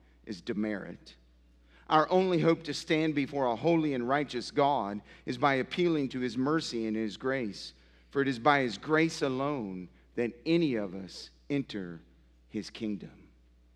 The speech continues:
He came to Jesus, she came to Jesus, she cried out to Jesus. Notice thirdly, in verse twenty-two, she confessed Jesus. She simply said,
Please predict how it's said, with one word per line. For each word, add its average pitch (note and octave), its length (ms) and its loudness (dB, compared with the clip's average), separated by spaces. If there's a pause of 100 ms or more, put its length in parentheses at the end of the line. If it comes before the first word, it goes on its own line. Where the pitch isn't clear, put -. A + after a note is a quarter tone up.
(1400)
He - 100 -14
came B2 300 -2
to A#2 100 -4
Jesus, A#2+ 460 -4
she - 180 -8
came C3 300 -2
to B2+ 100 -6
Jesus, B2+ 440 -4
she - 180 -8
cried A#2 360 -2
out B2 220 -2
to A#2 80 -10
Jesus. A#2+ 540 -8
Notice B2+ 380 -6
thirdly, A2+ 500 -6 (420)
in A2 100 -6
verse A2 200 -4
twenty-two, A2 580 -4
she A2 200 -8
confessed G#2 760 -8 (280)
Jesus. G2 720 -8 (580)
She - 220 -6
simply C3 400 -4
said, A2+ 400 -4